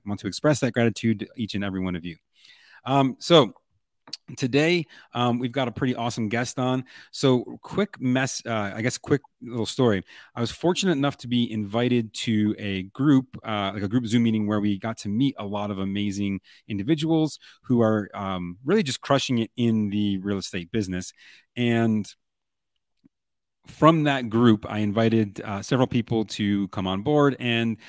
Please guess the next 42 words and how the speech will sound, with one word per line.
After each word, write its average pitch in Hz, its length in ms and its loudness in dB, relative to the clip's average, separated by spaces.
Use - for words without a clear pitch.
kind 160 160 2
of 151 80 0
share 135 380 2
their 117 120 4
messaging, 120 520 0
share 117 260 0
what 110 160 0
they've 120 220 2
learned 113 300 2
in 101 60 0
the 98 60 -2
space. 113 420 0
Because 123 220 2
at 131 100 -2
the 131 120 0
end 131 80 2
of 113 80 -2
the 110 40 -2
day, 110 300 2
this 107 220 -2
group 110 420 0
and 101 180 -4
this 101 140 -4
podcast 107 540 -4
are 104 40 -2
about 95 220 -2
one 101 160 -6
thing, 165 320 0
helping 131 280 4
you 131 240 10
get 117 240 0
out 113 180 0
of 98 140 -2
your 113 320 4
own 107 320 -2
way 123 480 0
in 113 320 -2
real 101 160 -4
estate 92 300 -8
investing. 90 420 -10
And 110 140 0
it's - 400 -2